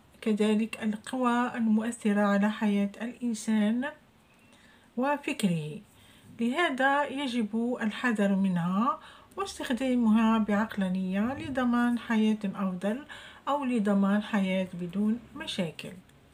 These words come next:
إذن كانت هذه الوضعية التي تتحدث عن بعض الشيء وسائل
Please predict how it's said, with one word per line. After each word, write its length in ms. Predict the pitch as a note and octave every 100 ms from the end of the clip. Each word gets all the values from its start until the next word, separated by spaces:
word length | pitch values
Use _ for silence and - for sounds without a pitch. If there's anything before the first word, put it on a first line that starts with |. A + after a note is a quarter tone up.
| - - - - G#3
إذن 160 | F#3+ G3
كانت 320 | C#4+ D#4+ D4+
هذه 580 | C4 C4+ A3+ A3 B3 B3
الوضعية 560 | A3 G#3 G3 G3 A3+ G#3+
التي 340 | G3+ G3 A#3
تتحدث 640 | - - - A#3+ G#3+ G#3+ G3+
عن 180 | G3 A3+ C4+ - - - - - - - - - - - - - - - - - - -
بعض 240 | A3+ A3 G#3
الشيء 420 | G3+ B3 B3 A3
وسائل 760 | A#3 G3+ - A3+ A3 A#3 A3